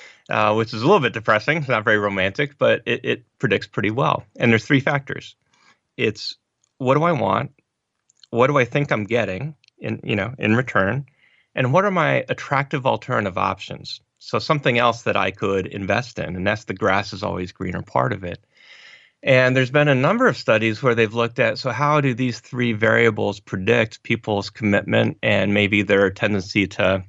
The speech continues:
have a wandering eye? And among those three variables, it's the perceived attractive alternative options that's the strongest driver of commitment. So even if you're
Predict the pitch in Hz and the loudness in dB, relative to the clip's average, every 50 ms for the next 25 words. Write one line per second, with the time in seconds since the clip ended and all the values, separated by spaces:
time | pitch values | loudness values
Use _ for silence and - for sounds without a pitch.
0 | _ _ - 113 110 113 101 101 101 104 107 104 104 101 98 98 95 92 95 98 | _ _ -4 -2 0 0 0 2 2 2 2 0 0 -2 -2 -4 -4 -6 -4 -4
1 | 101 117 131 131 - _ _ _ - - - - - _ _ _ _ _ _ _ | -4 -4 -6 -8 -10 _ _ _ -20 -20 -20 -20 -20 _ _ _ _ _ _ _
2 | _ - 135 123 120 120 117 117 117 120 - 131 120 120 123 131 139 147 139 131 | _ -4 -2 0 0 2 2 0 0 -2 -2 -2 -2 0 2 2 2 2 2 0
3 | 123 - - - 127 117 110 104 120 131 160 170 147 117 104 98 101 101 98 98 | 0 -2 -4 -4 -2 -2 0 2 2 2 4 4 2 2 2 0 0 0 0 0
4 | 95 98 98 95 - - - - - _ - 117 107 107 - - - - - - | 0 -2 -4 -4 -6 -8 -8 -8 -8 _ -2 -2 -2 -2 -4 -8 -12 -12 -12 -12
5 | - 127 107 113 110 110 107 110 107 - _ _ _ _ _ _ _ _ _ _ | -10 -4 -2 0 2 2 2 0 -4 -8 _ _ _ _ _ _ _ _ _ _
6 | - - - - - - - - 156 160 160 156 156 156 - - - - - - | -8 -6 -6 -4 -4 -4 0 4 6 6 8 8 6 4 2 -4 -4 -4 -4 -2
7 | - - 139 131 127 - - 117 110 120 107 107 - - 113 110 107 101 98 98 | -2 -2 -2 -2 -2 -4 -6 -4 -2 -2 -2 -2 -2 -2 -2 0 0 0 -2 -2
8 | 98 87 90 90 - - - 85 85 82 - - - - _ _ _ _ _ _ | -2 -2 -2 -2 -4 -8 -10 -10 -10 -10 -12 -14 -18 -20 _ _ _ _ _ _
9 | _ _ _ _ - - 95 92 - - - - - 104 101 101 98 101 101 - | _ _ _ _ -4 -4 -4 -2 -4 -6 -6 -2 0 0 0 2 0 -2 -4 -2
10 | - 107 98 95 95 95 95 98 92 92 - - - 95 92 90 90 87 90 - | -2 -2 0 0 0 -2 -2 -4 -4 -2 -4 -4 -4 -4 -4 -4 -4 -6 -8 -12
11 | _ _ _ - - - 104 98 92 95 - - 90 87 92 - - - - - | _ _ _ -20 -10 -6 -2 0 2 0 0 -2 -6 -8 -10 -12 -8 -6 -2 2
12 | 131 135 160 165 180 170 160 147 139 - - 127 117 113 113 110 107 | 4 4 6 6 6 4 4 2 0 0 2 4 6 6 6 4 2